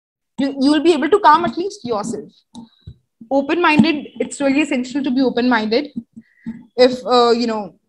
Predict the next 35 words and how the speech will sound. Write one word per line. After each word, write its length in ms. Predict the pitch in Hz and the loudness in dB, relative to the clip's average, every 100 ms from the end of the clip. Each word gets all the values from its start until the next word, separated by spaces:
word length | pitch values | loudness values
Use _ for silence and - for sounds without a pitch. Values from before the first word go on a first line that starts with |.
| _ _ _ _ | _ _ _ _
you, 640 | 247 269 262 262 254 247 262 | 4 6 6 4 2 0 0
you 140 | 254 | 2
need 160 | 285 320 | 4 0
to 60 | 349 | 2
come 220 | 277 269 | 2 2
up 120 | 262 | 0
in 80 | 262 | -2
the, 180 | 269 - | -4 -4
into 160 | 254 262 | -4 0
the 80 | 262 | 0
market, 320 | 226 277 294 | 0 -2 -2
you 80 | 285 | -2
need 160 | 277 | -2
to 80 | 285 | 0
be 100 | 302 | 0
open 240 | 254 277 | 0 -2
to 60 | 277 | -2
the 160 | 254 269 | -4 -4
changes, 640 | - 247 247 233 196 - 196 | 0 2 4 2 0 -10 -10
uh, 240 | 233 233 190 233 | -6 -6 -8 -4
the 120 | 254 | 2
market 320 | 233 240 262 | 2 0 -2
offers 380 | 220 214 240 247 | -2 -2 -10 -6
every 360 | 262 220 262 277 | -8 -6 -6 -4
single 320 | 285 240 233 | -4 -2 0
time. 340 | 233 220 226 - _ - _ _ 202 | -2 -2 -6 -14 _ -20 _ _ -4
After 320 | 233 240 285 | -2 -2 0
every, 580 | 247 262 240 277 294 285 | 0 0 0 2 2 4
uh, 120 | 247 | 4
you 160 | 254 240 | 4 0
know, 800 | 240 240 185 247 240 233 202 190 214 _ _ _ _ _ _ | -4 -6 -6 -6 -6 -8 -10 -18 -20 _ _ _ _ _ _
uh, 120 | 233 233 | -4 -4
a 100 | 233 | 0
few 180 | 285 | 0
months, 460 | 254 254 247 247 | 2 2 2 -2